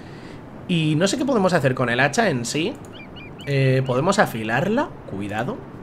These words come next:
Recogerla, podemos descomponerla. De, de primeras me voy a quedar con el hacha, gente, pero no sé muy bien. Os digo la verdad, no tengo mucha idea si lo podemos utilizar como arma de momento.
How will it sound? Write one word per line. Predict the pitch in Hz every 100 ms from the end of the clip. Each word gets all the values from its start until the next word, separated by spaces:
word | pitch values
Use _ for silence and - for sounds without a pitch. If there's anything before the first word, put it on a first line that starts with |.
| - - - - -
Recogerla, | 123 120 107 110 - 143 180 -
podemos | 131 151 208
descomponerla. | 196 - 156 139 123 156 120 98 98
De, | 123 120
de | 131 135 151
primeras | 151 202 277
me |
voy | 233
a | 220
quedar | 214 202
con | 208 175
el | 135
hacha, | 143 202
gente, | 165 165 233 - - - - -
pero | 147 143
no | 143
sé | 165
muy | 214 202 165
bien. | 147 175 190 233 - - - - - - - - -
Os | 127 135
digo | 185 147
la | 131
verdad, | 156 127 147 147
no | 127 160 185
tengo | 196 214 214 196 185
mucha | 175 190 196
idea | 147 156 185
si | 147
lo |
podemos | 131 123 170
utilizar | 170 131 139
como | 143 135 127
arma | 131 110
de | 101
momento. | 98 104 104